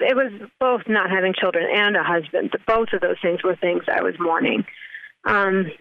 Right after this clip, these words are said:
yeah, but I also learned so much in that, in that. But yeah, so pretty much every feeling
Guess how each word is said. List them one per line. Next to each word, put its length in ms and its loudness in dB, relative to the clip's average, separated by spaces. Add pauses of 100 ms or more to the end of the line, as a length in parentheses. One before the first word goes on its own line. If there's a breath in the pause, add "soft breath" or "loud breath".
(100)
yeah, 280 2
but 160 0
I 160 4
also 280 0
learned 260 2 (120)
so 160 2
much 260 0 (380)
in 200 2
that, 260 2 (100)
in 160 0
that. 300 0
But 240 2 (180)
yeah, 220 2 (100)
so 100 0
pretty 240 2
much 220 2 (100)
every 520 2
feeling 400 2